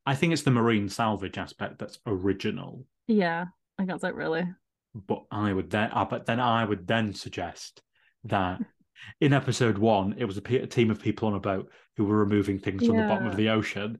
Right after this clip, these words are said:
Speaker 2: Yeah, so it's the same thing. <laughs>
Speaker 1: It is the same thing, just different name. Were you ever suspicious of Naomi Walker?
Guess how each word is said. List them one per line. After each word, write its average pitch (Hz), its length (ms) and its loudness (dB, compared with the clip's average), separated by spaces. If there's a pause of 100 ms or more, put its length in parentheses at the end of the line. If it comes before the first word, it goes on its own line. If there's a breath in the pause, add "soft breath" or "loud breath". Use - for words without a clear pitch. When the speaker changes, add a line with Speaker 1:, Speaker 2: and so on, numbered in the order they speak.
(140)
Speaker 2:
Yeah, 247 420 6
so 208 260 0
it's - 500 -2
the 220 100 0
same 247 320 4
thing. 262 680 0
<laughs> - 60 -8
Speaker 1:
It 226 120 4
is - 180 6
the - 60 -4
same 107 220 0
thing, 101 160 -2
just - 180 -10
different 104 320 -6
name. 87 300 -6 (1000)
Were 143 120 0
you 151 100 6
ever 147 140 2
suspicious 135 500 -4
of 110 60 -8
Naomi 110 460 0
Walker? 98 560 -8